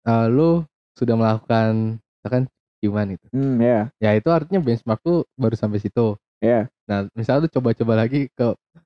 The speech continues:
Speaker 2: Yang
Speaker 1: next,
Speaker 2: lebih
Speaker 1: next,
Speaker 2: jauh.
Speaker 1: next stage
Speaker 2: Next step.
Speaker 1: gitu.
Speaker 2: Next
Speaker 1: Lu paham
Speaker 2: stage.
Speaker 1: lah kemana
Speaker 2: Iya,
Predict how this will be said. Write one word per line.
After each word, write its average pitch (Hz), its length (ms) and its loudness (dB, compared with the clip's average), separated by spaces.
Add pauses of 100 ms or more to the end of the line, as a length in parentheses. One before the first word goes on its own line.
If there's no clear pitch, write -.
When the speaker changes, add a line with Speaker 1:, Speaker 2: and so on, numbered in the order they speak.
(120)
Speaker 2:
Yang 131 200 0
Speaker 1:
next, 151 140 2
Speaker 2:
lebih 165 160 2
Speaker 1:
next, 151 100 4
Speaker 2:
jauh. 185 380 6
Speaker 1:
next 147 260 0
stage 185 140 0
Speaker 2:
Next 170 140 -2
step. 185 180 2
Speaker 1:
gitu. 143 140 2 (180)
Speaker 2:
Next 147 220 2
Speaker 1:
Lu 165 100 2
paham 180 160 2
Speaker 2:
stage. 165 240 2
Speaker 1:
lah 156 80 2
kemana 151 160 4
Speaker 2:
Iya, 165 160 4